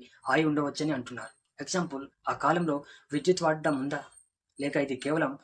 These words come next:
పూజా వస్తువు అనేది మిస్టరీ. ఆరవది ఈస్టర్ ఐలాండ్ స్టేటస్, వాకింగ్ ఐలాండ్స్. సముద్రపు మధ్యలో ఉన్న దీవిలో తొమ్మిది వందల పెద్ద రాతి విగ్రహాలు, ఒక, ఒక్కొక్కటి ఎనభై టన్నుల వరకు ఉంటుంది. వాటిని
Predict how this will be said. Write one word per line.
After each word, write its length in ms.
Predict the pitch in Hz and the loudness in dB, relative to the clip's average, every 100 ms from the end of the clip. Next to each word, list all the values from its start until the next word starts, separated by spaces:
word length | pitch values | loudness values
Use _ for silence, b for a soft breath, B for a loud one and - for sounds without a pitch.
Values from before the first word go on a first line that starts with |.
| b _ | b _
పూజా 260 | 147 156 | -2 2
వస్తువు 360 | 143 - 131 117 _ _ | 0 -2 -10 -12 _ _
అనేది 340 | 131 135 131 151 170 _ | -6 -4 -4 -6 -8 _
మిస్టరీ. 380 | - - - - - _ _ - - 131 | -16 -10 -8 -10 -16 _ _ -14 -2 2
ఆరవది 400 | 165 160 131 143 B B B _ | 4 4 0 -6 B B B _
ఈస్టర్ 460 | 147 - - 165 170 - | -4 -4 2 2 2 -2
ఐలాండ్ 380 | 139 156 160 - | 2 4 4 4
స్టేటస్, 400 | 135 - - - - - _ _ _ _ _ _ | -6 -8 -2 -2 -2 -10 _ _ _ _ _ _
వాకింగ్ 440 | 143 160 175 165 | 4 6 4 2
ఐలాండ్స్. 300 | 123 120 - - - _ | 0 -4 -6 -8 -12 _
సముద్రపు 540 | - 156 185 185 190 180 | -8 0 0 2 2 2
మధ్యలో 420 | 143 135 175 170 | 0 2 2 2
ఉన్న 200 | 165 147 | 4 2
దీవిలో 340 | 143 139 143 131 131 _ | 2 2 2 0 -4 _
తొమ్మిది 280 | 143 139 135 | -6 -2 0
వందల 280 | 131 131 123 | 0 -2 -6
పెద్ద 260 | - 123 127 | -6 -6 -4
రాతి 300 | 120 135 156 | -4 -4 -6
విగ్రహాలు, 420 | 147 139 135 117 _ _ _ _ | -2 -2 -2 -6 _ _ _ _
ఒక, 120 | 139 190 | 2 2
ఒక్కొక్కటి 540 | 156 175 170 151 139 151 - - | 4 2 2 -2 -2 -4 -8 -8
ఎనభై 260 | 123 127 | -4 -2
టన్నుల 280 | 127 123 127 | -2 -4 -2
వరకు 260 | 120 135 170 | -2 -4 -6
ఉంటుంది. 320 | 147 135 123 _ _ 123 | -6 -8 -10 _ _ 2
వాటిని 420 | 131 156 165 | 2 4 2